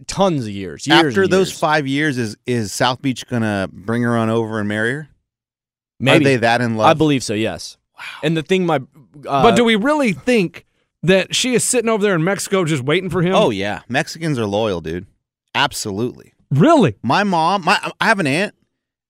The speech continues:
Speaker 2: Uh, uh, <sighs> I don't, <laughs> I have an aunt. Uh, her husband's a bad dude.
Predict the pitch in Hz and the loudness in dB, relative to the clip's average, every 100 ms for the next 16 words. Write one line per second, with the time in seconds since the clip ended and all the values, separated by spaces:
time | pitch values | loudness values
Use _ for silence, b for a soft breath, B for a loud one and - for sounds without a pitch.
0 | _ 131 135 151 156 139 - _ 123 113 | _ -6 -2 0 2 0 -4 _ -18 -18
1 | B B _ - 135 95 - - - - | B B _ -10 -8 -6 -8 -14 -18 -18
2 | - - - _ _ _ - _ 180 180 | -18 -20 -20 _ _ _ -20 _ -12 -12
3 | - 190 247 202 190 202 185 _ _ _ | -2 2 2 4 2 2 -2 _ _ _
4 | _ _ _ - 156 139 - 127 196 185 | _ _ _ -4 -4 -4 -8 0 4 6
5 | 185 151 143 135 123 120 117 92 | 4 0 -2 0 0 0 -2 -2